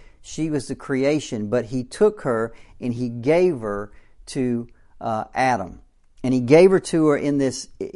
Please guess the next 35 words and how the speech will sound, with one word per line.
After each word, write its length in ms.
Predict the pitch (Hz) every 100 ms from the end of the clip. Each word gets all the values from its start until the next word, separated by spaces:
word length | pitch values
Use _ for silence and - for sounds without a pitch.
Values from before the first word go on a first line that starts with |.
| - -
to 200 | - 151
Adam 320 | 139 147 135
in 120 | 127 123
this 280 | 117 - - - -
relationship 800 | 127 139 160 156 135 - 127 -
called 300 | - 123 110
a 60 |
marriage, 580 | 117 120 151 123 92 -
which 140 | 117 123
is 120 | 110
unlike 600 | - 160 151 139 117 - - - - _ - _ _ _ -
any 260 | 147 147
other 180 | 123 117
relationship 840 | 110 117 131 131 123 - 113 104 -
in 160 | 120 104
the 80 | 104
world. 380 | 101 101 98 - - - - - -
Verse 240 | 127 143 139
twenty-four 520 | 160 139 120 143 131
of 60 | 104
Genesis 480 | 135 131 - 117
two, 260 | - 135 110
"Therefore," 840 | 101 123 147 - - 113 101 107 - - - - -
the 80 | 113
writer 320 | 113 117 107
says, 400 | 98 123 113 104
"a 100 | -
man 360 | 120 127 139 131
shall 260 | - 123
leave 240 | 123 131 123
his 140 | 117
father 360 | - 127 127 120
and 80 | 110
his 160 | 98
mother 380 | 120 131 127